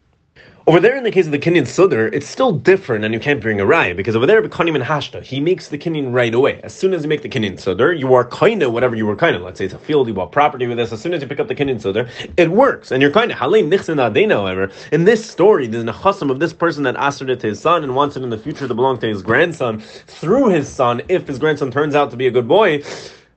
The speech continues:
Halei nichse de Adin, his nechasim, lemas aikani. When does the actual kinyan take place? L'chi havi bar berei tzorvim rabbanan. That's way in the future, if his grandson becomes a tzorvim rabbanan, Talmid Chacham.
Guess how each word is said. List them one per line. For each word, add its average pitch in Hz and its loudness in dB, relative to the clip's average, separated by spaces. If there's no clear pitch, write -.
Halei 202 4
nichse 190 2
de 160 4
Adin, 202 2
his 165 2
nechasim, 165 -2
lemas 175 -2
aikani. 165 -2
When 165 -2
does 196 -2
the 170 -4
actual 165 -6
kinyan 156 -8
take 147 -4
place? 190 -2
L'chi 123 -10
havi 170 -6
bar 139 2
berei 147 0
tzorvim 135 -6
rabbanan. 139 -2
That's 113 -4
way 143 -4
in 131 -6
the 110 -6
future, 151 -8
if 98 -8
his 104 -14
grandson 127 -4
becomes 113 -6
a 110 -2
tzorvim 110 -4
rabbanan, 107 0
Talmid 101 -8
Chacham. 160 -2